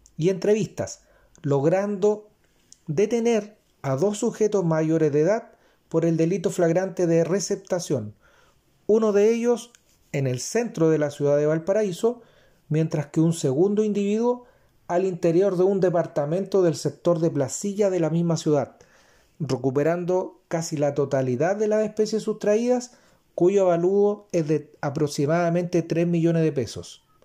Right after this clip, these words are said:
Ambos detenidos pasaron a control de detención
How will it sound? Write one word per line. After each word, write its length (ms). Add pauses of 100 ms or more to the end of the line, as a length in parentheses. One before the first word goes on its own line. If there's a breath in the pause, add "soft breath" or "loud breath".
(840 loud breath)
Ambos 280
detenidos 680 (500 soft breath)
pasaron 460
a 100
control 360
de 80
detención 680